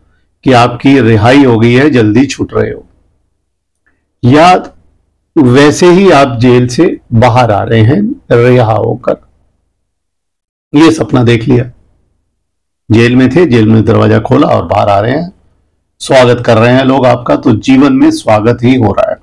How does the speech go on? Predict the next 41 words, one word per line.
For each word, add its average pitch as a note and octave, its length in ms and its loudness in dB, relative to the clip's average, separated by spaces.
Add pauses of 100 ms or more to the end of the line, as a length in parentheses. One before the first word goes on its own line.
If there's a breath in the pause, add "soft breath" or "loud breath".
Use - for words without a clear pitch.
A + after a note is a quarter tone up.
(480 soft breath)
परेशानियों C3+ 640 2
का A#2+ 220 0
अंत D3 180 0
हो C3 120 0
रहा B2+ 160 2
है, C3+ 160 -2 (640)
रोग A#2+ 420 2
दूर C#3 200 2
हो B2+ 180 0
रहा B2 180 2
है, A#2 300 -4 (480)
शुभ D#3 300 -2
संकेत C3+ 560 -2
है। A#2 200 0
किसी A2 280 -2
कोर्ट C#3+ 400 -2
केस B2+ 280 -2
में A#2 180 2
अगर G#2 260 0
कोई A2 220 -2
प्रॉब्लम A2+ 480 0
चल A#2+ 200 -2
रही A#2 160 -2
थी, A#2+ 320 -4 (560 soft breath)
पत्नी B2+ 380 0
के B2 100 2
साथ A#2 340 0
कोई G#2 240 0
अन-, G#2 360 0
अनबन B2 400 0
थी, B2 280 -2
तलाक A2 400 -2
की B2 120 0
स्थिति A#2+ 340 -2
थी, A2+ 360 -4 (360)
दूर C#3 200 0
होने F#2 220 -4
वाली G2+ 300 0
है, A#2+ 240 0 (540)
अच्छा D#3 260 -2
संकेत - 460 -4